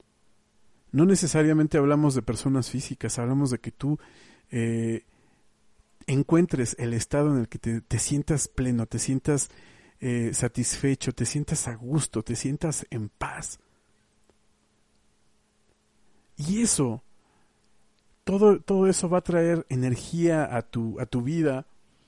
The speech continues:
Y eso es importante para que el próximo año no solamente estés al cien,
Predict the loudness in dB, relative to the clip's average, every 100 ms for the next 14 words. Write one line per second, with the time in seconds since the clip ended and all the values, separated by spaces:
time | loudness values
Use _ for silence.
0 | _ _ _ _ _ _ _ _ -4 0
1 | 0 2 0 2 2 0 2 2 2 -2
2 | 0 2 4 4 4 0 0 -2 -2 -2
3 | -4 0 2 4 4 4 6 6 4 2
4 | 2 2 4 4 4 0 -2 -4 -2 0
5 | 0 0 0 0 0 -2